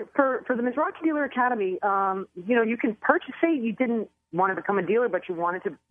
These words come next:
great, you know, get this great package. Um, you know, that was custom made for the Mizrachis.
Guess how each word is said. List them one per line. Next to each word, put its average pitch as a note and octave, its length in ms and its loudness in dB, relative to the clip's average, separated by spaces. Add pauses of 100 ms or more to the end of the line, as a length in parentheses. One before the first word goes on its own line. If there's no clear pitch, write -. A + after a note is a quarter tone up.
great, F3 280 0
you G#3 80 0
know, F3 120 -4
get E3+ 240 -2
this F3 160 -4
great E3 180 2
package. D#3+ 460 2 (100)
Um, D3 300 0 (520)
you G4+ 60 2
know, B3+ 80 8
that G#3 80 8
was F3 100 4 (120)
custom G3+ 320 2
made E3 280 2
for F3 80 2
the D3+ 80 -2
Mizrachis. D3+ 680 2